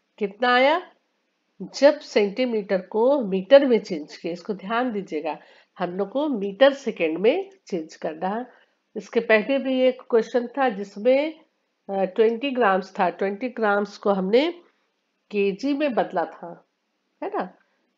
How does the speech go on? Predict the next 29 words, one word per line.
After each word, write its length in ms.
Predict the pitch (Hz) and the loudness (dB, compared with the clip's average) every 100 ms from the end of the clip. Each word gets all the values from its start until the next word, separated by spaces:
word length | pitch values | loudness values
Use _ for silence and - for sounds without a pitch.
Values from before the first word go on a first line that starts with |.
| _ - | _ -4
तो 140 | 214 | 0
वहाँ 240 | 208 190 185 | 0 0 -4
पर 460 | 185 247 349 - _ _ _ _ - | 0 0 -2 -8 _ _ _ _ -20
ज़ीरो 380 | 175 202 185 214 | -10 -4 0 -2
पॉइंट 480 | 208 214 214 220 - | -2 -4 -2 -4 -4
टू 140 | 202 | -6
ज़ीरो 440 | 180 190 269 311 - | -4 0 0 -2 -2
केजी, 360 | 185 160 151 - _ _ _ _ _ _ | 0 0 -4 -10 _ _ _ _ _ _
तो 80 | 226 | -6
हम 180 | 202 208 | -4 -2
लोग 100 | 226 | -2
को 100 | 262 | -4
केजी 360 | - 220 202 | -2 -4 -2
में 160 | 247 262 | 0 2
बदलना 420 | 240 233 247 269 | 2 0 0 0
था 300 | 269 311 370 | -2 -4 -6
और 300 | - - 196 | -6 -6 -4
यहाँ 280 | 208 208 233 | -4 -2 -4
पर, 360 | 233 339 403 _ _ _ _ _ _ _ | -2 -6 -6 _ _ _ _ _ _ _
अ, 180 | 185 180 | -10 -8
सेंटीमीटर 760 | 175 - 208 196 262 254 269 277 | -2 0 0 2 0 0 -2 -4
को 400 | 330 381 403 - _ - | -2 -4 -4 -10 _ -18
मीटर 500 | 175 180 220 214 269 | -10 -4 -2 2 2
per 100 | 214 | 2
second 300 | 196 185 190 | -2 -6 -10
में 180 | 180 262 | -8 -8
चेंज 280 | 277 156 - | -6 -8 -8
करना 320 | - 151 160 | -16 -14 -14
है। 180 | 170 | -16